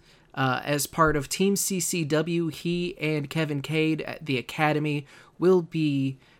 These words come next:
uh, in action, as well as Justin the Juice Smart. Uh, so that is also this Saturday, November fourth. That's at the Black River Coliseum in Poplar Bluff, Missouri. So if, you know, you got two options pretty close together.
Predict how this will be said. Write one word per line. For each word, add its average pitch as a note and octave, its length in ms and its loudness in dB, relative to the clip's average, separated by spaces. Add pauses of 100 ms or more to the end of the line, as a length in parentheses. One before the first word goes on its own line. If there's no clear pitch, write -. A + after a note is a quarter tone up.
(120)
uh, C3+ 260 -2
in D#3 200 0
action, C3+ 560 0
as C#3+ 220 -4
well F#3+ 260 2
as F3+ 280 0
Justin G3 340 0
the F#3 60 2
Juice F#3 220 -4
Smart. G3 340 -4 (420)
Uh, B2+ 300 0 (720)
so C3 320 0
that D3 260 0
is D3+ 180 -2
also E3+ 360 2
this D#3+ 160 0
Saturday, C#3 500 2
November C#3 380 -2
fourth. C#3 300 -4
That's C#3 180 -2
at C#3 100 -6
the C#3 60 -6
Black C3+ 280 -2
River C3+ 200 0
Coliseum C3+ 640 -2 (400)
in C#3 160 -2
Poplar C3+ 460 -2
Bluff, C3+ 440 -2
Missouri. C3 800 0 (400)
So B2 520 -2 (360)
if, C3+ 260 -6
you C#3+ 240 -6
know, B2 60 -2
you C3+ 160 -4
got C3+ 220 0
two G#3 240 6
options F3 440 2
pretty E3 300 2
close D3+ 260 0
together. D3 680 0